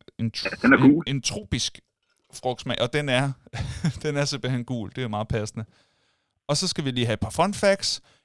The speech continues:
Speaker 1: et par hurtige anbefalinger, og så begynder vi stille og roligt at runde af for i dag. Det lyder dejligt, gør det ikke det?
Speaker 2: Ej, det lyder mega dejligt, og, og faktisk, jeg, jeg tror, det her, det er det afsnit,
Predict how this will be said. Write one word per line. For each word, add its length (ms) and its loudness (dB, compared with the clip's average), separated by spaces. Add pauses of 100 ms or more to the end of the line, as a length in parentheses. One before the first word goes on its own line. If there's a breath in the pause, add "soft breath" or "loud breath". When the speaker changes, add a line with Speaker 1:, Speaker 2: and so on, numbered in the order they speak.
Speaker 1:
et 100 -10
par 160 4
hurtige 220 4
anbefalinger, 640 0 (580)
og 100 -2
så 80 -6
begynder 360 2
vi 40 -2
stille 300 -2
og 60 -6
roligt 280 -2 (220)
at 120 2
runde 320 2 (320)
af 80 -8 (640)
for 80 4
i 180 2
dag. 100 -14 (960)
Det 120 0
lyder 220 0 (540)
dejligt, 240 -6
gør 100 -2
det 100 -8
ikke 120 -12
det? 60 -10 (720)
Speaker 2:
Ej, 160 0
det 140 6
lyder 140 2 (100)
mega 120 6 (140)
dejligt, 240 6 (100)
og, 80 6 (100)
og 40 2 (100)
faktisk, 280 6 (160)
jeg, 80 8 (120)
jeg 140 8
tror, 140 2 (180)
det 140 10
her, 160 2
det 100 4
er 80 2
det 140 10
afsnit, 280 2